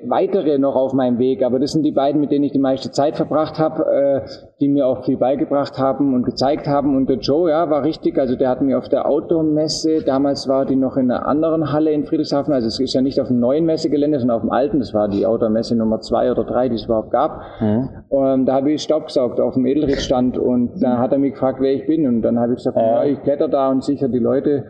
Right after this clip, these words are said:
Speaker 2: <laughs>
Speaker 1: Und dann hat er gesagt, Ja, okay, aber warum bist du der Erste am Stand und staubsaugst hier den... Äh, s-, äh, äh, äh, den ganzen Messestand und so und sag, „Ja, es macht mir Spaß, ich find die Marke cool und, äh,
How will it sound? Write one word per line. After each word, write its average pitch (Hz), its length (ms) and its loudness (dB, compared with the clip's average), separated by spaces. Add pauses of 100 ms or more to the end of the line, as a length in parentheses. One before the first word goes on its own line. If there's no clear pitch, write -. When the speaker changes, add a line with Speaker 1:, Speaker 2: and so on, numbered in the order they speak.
Speaker 2:
<laughs> - 520 -2
Speaker 1:
Und 131 140 2
dann 120 100 0
hat 123 80 0
er 131 80 0
gesagt, 113 260 -4
Ja, 110 300 0
okay, 127 280 0
aber 110 200 -2
warum 110 260 2
bist - 160 -4
du 117 60 -2
der 110 100 2
Erste 127 300 0
am 117 120 0
Stand 135 320 0
und 123 140 0
staubsaugst 139 580 -2
hier 139 160 0
den... 127 220 2
Äh, 123 180 2
s-, 120 120 -2
äh, 117 400 0
äh, 113 380 0 (760)
äh, 117 200 0
den 123 180 0
ganzen 127 420 2
Messestand 127 540 0
und 123 120 0
so 120 140 0
und 113 120 0
sag, 113 200 0
„Ja, 156 360 0
es 123 220 -6
macht 117 240 -4
mir 127 80 0
Spaß, 160 440 -2
ich 131 120 0 (200)
find 254 180 -2
die - 60 2
Marke 180 420 0
cool 160 240 2
und, 120 280 0
äh, 110 340 0